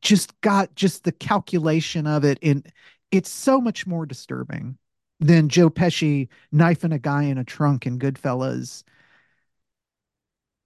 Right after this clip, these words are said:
I, I just, it made me sick. I, I, I just, by the end of it, you know, by the la-, by the time we get to the la-, one of the last murders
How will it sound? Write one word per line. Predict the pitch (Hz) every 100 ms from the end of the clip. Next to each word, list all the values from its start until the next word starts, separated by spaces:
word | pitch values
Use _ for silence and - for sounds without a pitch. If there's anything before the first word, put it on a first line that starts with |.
| _
I, | - -
I | 175
just, | 185 185 160 - _ _ _ _ _ -
it | -
made | 220 339
me | 349
sick. | 156 - 160 208 - _ _ _ _ -
I, | 185 -
I, | 190 202 196
I |
just, | 190 202 -
by | 196
the | 185 170
end | 214 247
of | 160
it, | 156
you | 156
know, | 160 151
by | 156
the | 151
la-, | 151 185 123 _
by | 160 165
the |
time | 233 240
we |
get | 196 -
to | 165
the |
la-, | 143 143
one | 127 165
of | 143
the |
last | 131 139 139 -
murders | 123 151 151 123 120 -